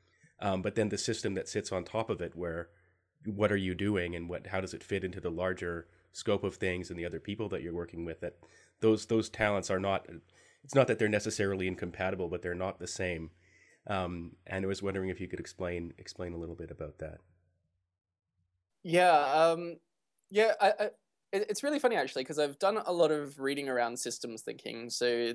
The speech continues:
Speaker 2: um, The Fifth Discipline's a really great book, uh, as is, um, I think it's Thinking in Systems. Uh, I forget which one that one is. Um, but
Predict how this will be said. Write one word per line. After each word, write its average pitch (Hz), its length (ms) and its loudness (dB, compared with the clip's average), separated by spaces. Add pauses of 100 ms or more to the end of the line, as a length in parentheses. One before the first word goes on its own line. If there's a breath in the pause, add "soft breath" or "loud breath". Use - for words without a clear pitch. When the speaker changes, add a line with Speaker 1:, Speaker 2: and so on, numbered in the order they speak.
(360)
Speaker 2:
um, 113 580 -6 (300)
The 127 100 2
Fifth 160 280 4
Discipline's 147 680 2
a 135 120 -6 (140)
really 131 140 0
great 127 220 4
book, 123 320 0 (1400 soft breath)
uh, 117 440 4
as 131 160 2
is, 127 480 2
um, 117 340 -6
I 135 80 -8
think 131 180 -6
it's - 340 -8
Thinking 160 320 -2
in 156 60 -2
Systems. 165 920 -6 (180)
Uh, 139 300 -6
I - 100 -12
forget - 220 0
which - 160 -6
one - 100 -6
that - 80 -6
one - 100 -4
is. - 220 -4 (300 loud breath)
Um, 139 340 4 (240 soft breath)
but 170 280 8